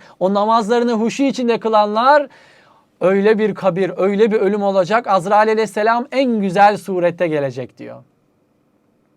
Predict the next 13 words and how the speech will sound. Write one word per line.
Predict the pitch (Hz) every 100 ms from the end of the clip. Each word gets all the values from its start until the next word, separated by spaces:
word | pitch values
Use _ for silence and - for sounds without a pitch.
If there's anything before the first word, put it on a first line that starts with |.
| _ _ _ _ _ 147
Rabbim | 165 180 196
bizim | 190 180 202 190
ölümümüzü | 180 180 175 170 165
de | 170
kolay | 170 156 147
eylesin. | 135 131 - 127 - - _ 147
Rabbim | 170 180 220
son | - 202 214
nefeste | 196 196 175 214 190
bizi | 175 208
imanla, | 185 190 185 214 214 185 147 - _
Kur'an'la, | 185 196 190 214 220 214 175 - _
zikirle, | 147 160 175 240 233 226 196